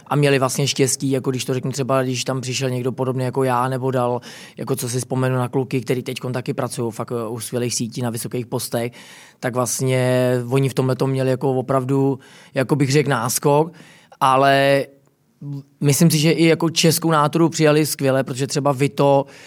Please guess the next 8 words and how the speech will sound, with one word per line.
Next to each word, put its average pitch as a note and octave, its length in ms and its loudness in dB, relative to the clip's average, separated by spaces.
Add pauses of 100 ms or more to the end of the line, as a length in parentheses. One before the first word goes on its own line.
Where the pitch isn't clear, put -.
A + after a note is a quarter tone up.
(140)
když C3 140 -2
pak C3+ 200 0
odcházel, C3 500 0
tak C3 160 -4
vlastně, C3 440 -2
anebo C#3 260 0
i C#3+ 80 4
Andrea, C3 580 2